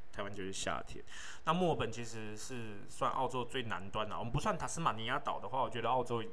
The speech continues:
墨尔本已经是澳洲最南、最南的地方了。然后它的，我第一次知道什么叫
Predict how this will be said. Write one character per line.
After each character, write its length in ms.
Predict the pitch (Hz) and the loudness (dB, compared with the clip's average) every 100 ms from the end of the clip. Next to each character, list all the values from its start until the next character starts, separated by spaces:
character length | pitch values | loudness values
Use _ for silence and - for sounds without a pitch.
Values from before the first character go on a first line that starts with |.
| - - | -6 -4
墨 220 | 127 147 | 0 2
尔 40 | |
本 120 | 120 107 | 4 2
已 40 | |
经 80 | 113 | 2
是 80 | 110 | 2
澳 160 | 113 | 2
洲 240 | 113 110 - | 2 0 -2
最 200 | - 147 | 2 2
南、 220 | 117 98 92 104 - 143 | 4 -2 -2 -2 -4 0
最 140 | - 147 | 2 4
南 320 | 110 87 101 | 2 0 -2
的 80 | 113 | -2
地 260 | 127 107 | 0 -2
方 260 | - 104 98 | -2 -2 -4
了。 100 | 87 - - - - - | -6 -4 -4 -4 -4 -2
然 180 | 104 110 | -2 0
后 420 | 113 110 104 104 - | 0 0 -2 -4 0
它 160 | 120 | 0
的， 340 | 117 113 98 92 - - - - | 2 0 -2 -4 -6 -6 -6 -4
我 60 | |
第 120 | 123 | 0
一 40 | 151 | 0
次 140 | 135 | 0
知 80 | 143 | 2
道 160 | 135 127 | 4 4
什 100 | 107 | 2
么 80 | |
叫 480 | 104 117 110 101 101 | 0 2 2 2 -2